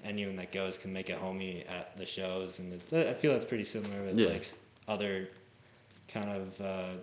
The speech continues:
Speaker 1: certain musicians. But I'd love to have that kind of built community around that, um, and for other people to meet other people, not necessarily come for just the music, but a bigger picture,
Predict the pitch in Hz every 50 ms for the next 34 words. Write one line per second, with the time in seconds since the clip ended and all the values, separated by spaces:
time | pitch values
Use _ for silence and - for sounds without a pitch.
0 | - - - - - 143 117 123 135 139 135 147 143 - 156 156 151 151 - -
1 | - - - - - - - - - - - - - - - - - - 135 131
2 | 127 117 131 135 131 - 127 127 127 123 120 107 - - - 123 120 110 101 92
3 | - - 110 110 104 - - - - - 107 104 104 104 104 101 104 98 98 90
4 | 90 87 92 95 98 98 98 98 98 95 87 82 - - - - - 98 95 95
5 | 92 90 87 85 85 85 85 87 - - - - - - - - - - - -
6 | - - - - 95 92 92 92 87 - 98 87 92 95 95 92 90 101 90 95
7 | 90 95 90 90 92 92 92 90 - - - - - - - - - - - -
8 | - - - - 104 98 90 85 - - 101 92 - 98 98 92 92 92 90 92
9 | 101 98 95 90 95 92 - - 95 - 98 92 90 92 90 - 95 92 90 87
10 | - - - - 90 87 87 87 87 - - - - - - - - - - 104
11 | - - - 170 175 185 190 185 190 196 185 - - 95 92 92 92 90 - -
12 | - - - - - - - - - - - - - - 90 104 95 85 87 85
13 | - - - 110